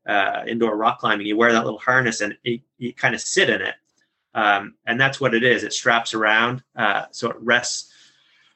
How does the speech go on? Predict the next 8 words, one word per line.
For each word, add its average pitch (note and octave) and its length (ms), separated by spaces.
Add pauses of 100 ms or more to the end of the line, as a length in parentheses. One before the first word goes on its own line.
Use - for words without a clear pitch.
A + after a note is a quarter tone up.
(420)
You, - 160
you - 260
kinda C#3 400
sit - 300
back B2 280
in B2 80
this A#2 220
thing, A#2 380